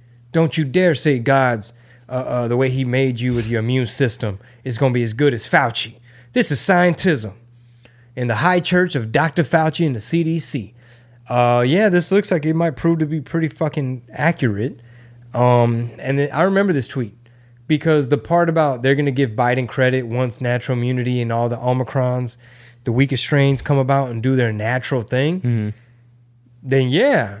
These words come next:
Speaker 1: it doesn't take a master chess player to figure out. Eh, todo se trata de disimular. Everything they do is smoke and mirrors. It's all photo ops. It's this little old man that they wheel out after they juice him up on that Adderall and some good porridge.
Speaker 2: Mm-hmm.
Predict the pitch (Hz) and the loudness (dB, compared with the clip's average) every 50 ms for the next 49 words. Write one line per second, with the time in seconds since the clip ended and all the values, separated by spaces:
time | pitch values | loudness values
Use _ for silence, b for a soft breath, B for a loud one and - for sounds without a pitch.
0 | 123 - 160 160 180 226 220 220 226 202 - 220 208 202 170 160 127 131 151 175 | -16 -6 -2 2 2 2 2 0 -2 -2 0 0 0 0 0 -4 -2 0 2 2
1 | 180 170 - - 156 123 - - 156 156 160 156 - - - 143 131 120 113 107 | 2 0 0 -2 -4 -4 -2 0 0 2 0 0 -2 -2 0 2 2 2 2 0
2 | 104 - - 151 131 120 120 120 131 151 143 120 110 - b b b b b b | -4 -2 -2 0 0 2 2 2 2 2 2 0 -4 -8 b b b b b b
3 | b b b b b _ - - 147 - - 165 175 185 190 180 - 196 151 170 | b b b b b _ -16 -16 -16 -4 0 2 2 4 2 2 0 0 0 2
4 | 175 175 170 185 175 165 143 127 120 117 131 123 - - 131 117 113 113 117 131 | 0 2 2 2 2 2 2 0 -2 -4 -4 -2 -2 -2 -2 -2 -2 -2 0 0
5 | 135 120 110 - - 139 165 170 196 190 180 180 165 147 143 170 170 147 127 - | -2 -2 -4 -2 0 0 0 2 2 2 2 2 2 2 2 2 2 0 -2 -4
6 | - 147 156 165 151 - 147 127 127 151 165 160 160 160 156 156 143 135 123 117 | -2 2 2 2 2 0 -2 0 2 2 4 4 4 4 4 2 0 -2 -4 -2
7 | - 147 135 117 - - 156 160 160 160 156 151 151 147 151 151 147 - - - | 0 0 0 -2 0 0 2 2 4 4 4 2 2 2 -2 -4 -6 -10 -14 -14
8 | B B B B B B B B - 151 147 - 160 143 113 117 151 190 220 220 | B B B B B B B B -2 -2 0 0 0 -2 -2 0 0 0 2 2
9 | 214 208 208 196 196 190 190 185 165 147 135 127 127 131 127 - 135 131 123 127 | 2 2 0 0 0 0 2 2 2 0 -2 -2 -2 -4 -2 0 -2 -2 0 0
10 | 160 180 180 170 156 147 131 101 - - - _ _ _ _ _ _ b b b | 0 0 0 0 0 -2 -4 -6 -10 -16 -20 _ _ _ _ _ _ b b b
11 | b b b _ - 127 139 - - 151 139 135 127 113 123 156 156 - - 151 | b b b _ -4 -4 -4 0 0 0 0 0 0 0 -2 -2 -2 0 0 0
12 | 143 147 147 143 143 131 131 127 123 120 127 135 139 139 135 131 135 135 139 139 | 0 0 0 0 0 0 0 0 0 0 0 0 2 2 2 2 2 2 2 2
13 | 135 120 107 - 117 110 107 110 110 131 139 131 113 - - 156 147 147 143 147 | 0 -2 -4 -8 -10 -10 -10 -6 -2 -2 -2 -2 -2 -2 0 2 2 4 2 2
14 | 147 143 - - _ - 123 123 117 107 120 | 0 -2 -6 -10 _ 0 2 2 2 0 -2